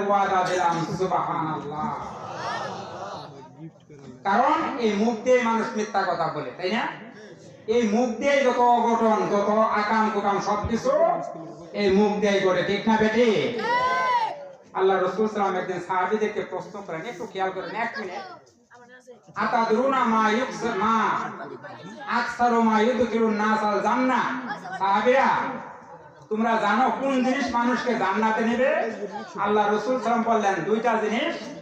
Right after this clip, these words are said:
তাকওয়াল্লাহ ওয়া হুসনুল খুলুক।" একটা হলো আল্লাহর ভয়, আর একটা হলো উত্তম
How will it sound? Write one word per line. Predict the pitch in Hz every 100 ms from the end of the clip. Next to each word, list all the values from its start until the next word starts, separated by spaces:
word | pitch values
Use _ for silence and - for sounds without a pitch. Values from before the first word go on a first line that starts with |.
| - 170 - -
তাকওয়াল্লাহ | 214 214 220 226 220 214 208 220 226
ওয়া | 214
হুসনুল | 190 208 - 214 208 196
খুলুক।" | 254 226 - 254 240 - - - - 196
একটা | 226 220 233
হলো | 220
আল্লাহর | 214 226 226 226 -
ভয়, | 226 302 359 359 - - - - - -
আর | 185 214
একটা | 233 233 233
হলো | 220 220
উত্তম | 254 220 226 233